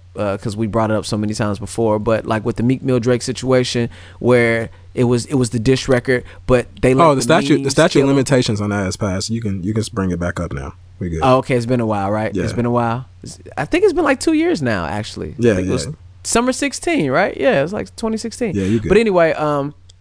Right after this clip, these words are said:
Speaker 1: so they, so he let the public kill this man, right? And so these people are barbecuing. By the way, shout out to them for remaining calm the entire
Speaker 2: Oh,
Speaker 1: time.
Speaker 2: they was chilling,
Speaker 1: 'Cause
Speaker 2: man. They wasn't cussing. They wouldn't, they didn't do anything.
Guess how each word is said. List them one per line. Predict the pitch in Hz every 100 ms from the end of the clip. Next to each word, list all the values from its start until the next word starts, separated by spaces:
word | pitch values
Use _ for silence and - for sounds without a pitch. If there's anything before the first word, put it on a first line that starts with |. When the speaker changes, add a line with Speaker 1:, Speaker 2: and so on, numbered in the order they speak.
| - - - - - - - - - - - -
Speaker 1:
so | - 196 170 160
they, | 160 -
so | - 180 165
he | 180
let | 220
the | 190
public | - 262 247 196 -
kill | 185 170
this | 147 143
man, | 143 131
right? | 123 156 185 - -
And | 147
so | - 185 170 160 - - -
these | 220 240
people | - 247 196
are | 170
barbecuing. | 175 208 190 - 160 147 143 -
By | - 160
the | 165
way, | 165 147 127
shout | - 214
out | 214 208
to | 170
them | 170
for | 165 147
remaining | 139 143 160 147
calm | 139 156 156 156
the | 147
entire | 139 165 151
Speaker 2:
Oh, |
Speaker 1:
time. | 139 165 127
Speaker 2:
they | 131
was | 131
chilling, | - 175 156
Speaker 1:
'Cause | 123
Speaker 2:
man. | 127 127
They | 139
wasn't | 160 127
cussing. | 139 139 151 139
They | 135
wouldn't, | 147 123 110
they |
didn't | 113 143
do | 123 127
anything. | 127 - 107